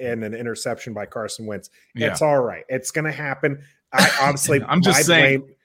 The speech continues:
Speaker 1: my
Speaker 2: offense
Speaker 1: blame
Speaker 2: should be
Speaker 1: does go to, to the offense. And we talked about how your offense has to help out your defense.
Speaker 2: Yeah.
Speaker 1: And, and, but let me read you some, some stats here that
Speaker 2: Okay.
Speaker 1: this, again, doesn't feel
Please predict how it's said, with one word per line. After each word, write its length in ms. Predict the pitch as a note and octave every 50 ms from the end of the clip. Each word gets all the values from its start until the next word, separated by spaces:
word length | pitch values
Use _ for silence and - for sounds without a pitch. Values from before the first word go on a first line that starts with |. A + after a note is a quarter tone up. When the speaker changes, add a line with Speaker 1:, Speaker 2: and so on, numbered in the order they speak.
| _
Speaker 1:
my 120 | C#3 C#3+ C#3
Speaker 2:
offense 280 | C3 D#3+ G3+ G#3+ F3 F3+
Speaker 1:
blame 180 | F#3+ F#3 F3+ E3+
Speaker 2:
should 40 | C#3
be 20 |
Speaker 1:
does 260 | E3 D#3+ D#3 D3 -
go 260 | - E3 D3 C#3+ C#3
to, 580 | C3+ C#3 - - D#3 D3 C#3 C#3 C3+ B2+ B2+ C3 B2+
to 120 | - - C#3
the 120 | C3 B2+
offense. 420 | D3 F#3+ G3+ - - A#2 G2+ -
And 100 | - C#3
we 60 | E3+ G3
talked 340 | - - G#3+ G3 - -
about 280 | E3+ D3 D#3 D3 C#3+ C3+
how 400 | - D#3+ D3 C3+ C3+ C3 B2 C3 - _ _ _
your 140 | - C3 B2+
offense 400 | B2+ C#3 C3+ - - B2 A2+ - -
has 340 | - - C#3+ C#3+ - -
to 80 | - C3
help 180 | C#3 D3 C#3+ D3
out 140 | C3+ C3+ -
your 100 | A2+ G#2+
defense. 760 | G2+ A#2+ F3 A3+ - - A2+ G2 F#2 F#2 B2+ - - - -
Speaker 2:
Yeah. 300 | - G#2+ G#2+ G2+ E2 D2+ - _ _ _ _ _ _ _
Speaker 1:
And, 440 | C#3+ C#3+ D3 D3 D3 C#3+ C#3 C#3+ - - -
and, 340 | D#3+ D#3+ D#3+ D#3 D#3 D3+ C#3
but 260 | - E3+ D#3+ D#3+ - -
let 200 | D#3+ D3+ G3 A3
me 100 | B3+ C4
read 260 | A3 F#3 G3 G#3+ F3+ E3+
you 80 | F#3
some, 400 | - - - E3+ D#3 C#3+ C#3+ C#3+ -
some 280 | - - E3 D3 C#3
stats 480 | C3+ - - - D3 D#3+ G3+ G3 - -
here 340 | - C#3+ B2+ A#2+ A#2+ A#2+ A#2+ - _ _ _ _ _ _ _
that 180 | E2 - - -
Speaker 2:
Okay. 80 | A2 - G#3
Speaker 1:
this, 140 | - A#2 -
again, 380 | - E3+ - G#3+ G#3 D#3+ A#2+ -
doesn't 340 | - F3 A3 D#4 C#4+ A#3+ -
feel 680 | - - - G#3+ A3+ A3 F3+ B2+ G2+ F#2 A2 A#2+ -